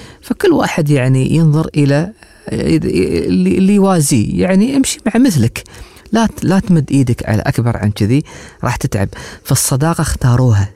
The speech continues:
تنقوها عدل، لا تمشون مع ناس مو بزينين، لأن من أسباب السعادة الصداقة.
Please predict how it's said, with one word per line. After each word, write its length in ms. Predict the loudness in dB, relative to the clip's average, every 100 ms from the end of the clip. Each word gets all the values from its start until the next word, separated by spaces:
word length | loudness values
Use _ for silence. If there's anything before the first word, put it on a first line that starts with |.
| -2
تنقوها 720 | 0 2 2 2 2 2 0
عدل، 260 | 0 -2 -4 -14 -20 -20 _
لا 140 | 0 0
تمشون 380 | 2 0 2 2
مع 140 | 2
ناس 280 | 2 0 -2
مو 80 | -2
بزينين، 440 | 0 2 2 0 -6 -18 -20 -10
لأن 280 | -4 0 2
من 140 | 2 2
أسباب 380 | -2 -2 0
السعادة 640 | 0 -2 -2 0 0 0 -2
الصداقة. 640 | -8 -4 0 0 0 -4